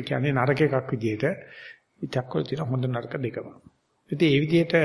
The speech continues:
හොයලාංසුලෝ, බලනාසුලෝ, දක්නාසුලෝ භාවනා කරනකොට ඉබේම හිත උනන්දු වෙනවා. ඉතින් ඒක හැම ඔක්කොටම මේ ක්‍රමේ හරියන්නේ නැහැ. මේක මේ ක්‍රමේ හරියන්නේ සමහර චරිත වලට විතරයි.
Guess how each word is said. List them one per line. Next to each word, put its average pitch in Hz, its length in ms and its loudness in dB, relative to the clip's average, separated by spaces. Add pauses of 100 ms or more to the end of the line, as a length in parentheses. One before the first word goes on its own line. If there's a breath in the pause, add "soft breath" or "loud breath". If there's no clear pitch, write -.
(440)
හොයලාංසුලෝ, 160 760 4
බලනාසුලෝ, 147 760 4
දක්නාසුලෝ 160 680 2
භාවනා 160 440 2
කරනකොට 170 420 0 (460 loud breath)
ඉබේම 156 500 2
හිත 160 240 4
උනන්දු 143 220 0 (140)
වෙනවා. 98 300 -8 (300)
ඉතින් 165 240 -2
ඒක 165 220 2
හැම 196 240 4 (100)
ඔක්කොටම 220 680 2
මේ 214 220 6
ක්‍රමේ 180 300 4
හරියන්නේ 127 420 -2
නැහැ. 95 180 -14 (540)
මේක 143 200 2
මේ 147 220 0
ක්‍රමේ 143 340 0
හරියන්නේ 165 440 2
සමහර 165 540 2
චරිත 165 360 2
වලට 147 240 2
විතරයි. - 380 -4